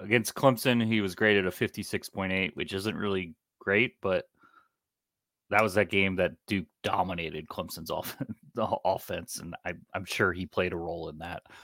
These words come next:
Um, Notre Dame, seventy-six point seven, N C State, seventy-nine point seven, Florida State, sixty-six point eight, Louisville, sixty-four point four. Uh,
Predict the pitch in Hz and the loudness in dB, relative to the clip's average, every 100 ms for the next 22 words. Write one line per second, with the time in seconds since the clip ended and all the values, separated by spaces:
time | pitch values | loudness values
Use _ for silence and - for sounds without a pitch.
0 | - - 95 95 87 101 107 104 107 101 | -20 -4 4 4 6 6 6 6 6 6
1 | 98 127 113 107 104 - 95 - 110 - | 2 2 4 2 0 -2 -4 -2 -2 0
2 | - 104 98 95 92 92 - 101 90 95 | 4 4 4 0 -2 -8 -6 -4 -4 -4
3 | - - 98 85 - 104 101 95 92 90 | -2 2 2 2 2 4 4 2 0 0
4 | 90 - 90 82 - 90 85 85 82 85 | -2 -4 -8 -6 -2 -2 -2 -6 -8 -12
5 | _ - 101 92 - 95 87 - - - | _ 0 0 0 -2 -2 -2 -4 -8 -8
6 | - 87 92 - - 90 67 90 82 _ | -12 -10 -10 -10 -8 -6 -4 -6 -6 _
7 | _ _ _ _ 95 95 90 90 85 - | _ _ _ _ 2 4 4 2 0 -4
8 | 98 - 92 - 82 85 - - - 90 | -8 -8 -12 -6 -4 -4 -8 -10 -6 -4
9 | 87 85 - - _ _ _ _ - 92 | -2 -6 -10 -20 _ _ _ _ -4 -2
10 | 87 90 - | -2 -4 -4